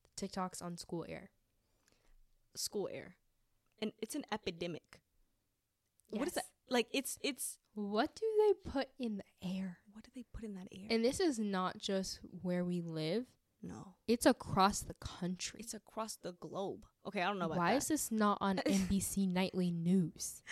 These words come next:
Speaker 2: Why is this not talked about? C N N
Speaker 1: I don't
Speaker 2: hello?
Speaker 1: know.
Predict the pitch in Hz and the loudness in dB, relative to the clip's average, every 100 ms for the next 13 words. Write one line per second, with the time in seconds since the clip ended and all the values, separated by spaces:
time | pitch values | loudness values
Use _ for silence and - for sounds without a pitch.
0 | - 880 - 285 240 240 277 285 - - | -6 -8 -8 -6 0 0 0 -2 -4 -4
1 | - 254 381 247 - - 262 254 294 254 | -2 -4 -2 -4 -4 -4 -2 2 4 4
2 | 202 202 294 392 240 | 4 4 4 2 0